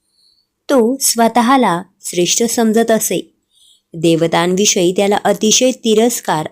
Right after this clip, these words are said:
आणि राग होता. त्याला प्रल्हाद नावाचा मुलगा होता. प्रल्हाद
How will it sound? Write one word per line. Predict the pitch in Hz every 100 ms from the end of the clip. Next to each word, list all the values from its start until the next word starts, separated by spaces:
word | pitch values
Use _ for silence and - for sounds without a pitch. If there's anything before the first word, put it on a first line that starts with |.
| _
आणि | 190 226 254 156 - 170 170
राग | 156 156
होता. | 165 165 160 - _ _ _ _ _ _ -
त्याला | 302 294
प्रल्हाद | 302 254 240 233 247 262
नावाचा | 262 208 196 202 - 180 220
मुलगा | 196 156 156 156
होता. | 175 160 156 - _ _ _ _ _ _ -
प्रल्हाद | 175 170 175 165